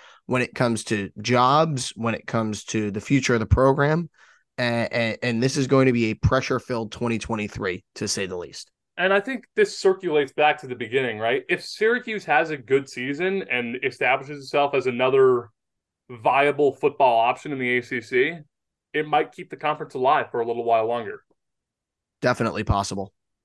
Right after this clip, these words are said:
Speaker 2: Any final thoughts before we say so long, my friend?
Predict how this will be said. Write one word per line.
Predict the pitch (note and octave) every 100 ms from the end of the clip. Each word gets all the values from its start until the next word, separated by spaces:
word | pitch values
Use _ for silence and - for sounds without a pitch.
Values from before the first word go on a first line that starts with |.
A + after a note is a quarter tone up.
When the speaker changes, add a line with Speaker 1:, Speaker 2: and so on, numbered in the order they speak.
| _ _ _ _ _ _ _ _ -
Speaker 2:
Any | D#3+ E3
final | D#3+ D#3+ D#3+
thoughts | D#3+ E3 E3
before | C#3 E3 E3
we |
say | D#3 E3+
so | - F3+
long, | E3+ F3
my | F3
friend? | F#3+ F#3+